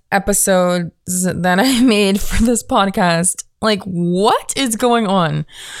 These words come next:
Um, and yeah, that's crazy. It's also twenty twenty-two.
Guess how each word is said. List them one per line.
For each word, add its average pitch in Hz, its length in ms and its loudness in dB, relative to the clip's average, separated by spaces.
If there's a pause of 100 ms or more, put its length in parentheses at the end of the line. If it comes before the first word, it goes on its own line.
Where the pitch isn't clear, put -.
(360)
Um, 175 640 4 (960)
and 214 500 0
yeah, 262 320 -2 (500)
that's - 220 -8
crazy. 190 680 -2
It's 208 140 -2
also 247 260 0
twenty 208 360 -2
twenty-two. 170 880 -2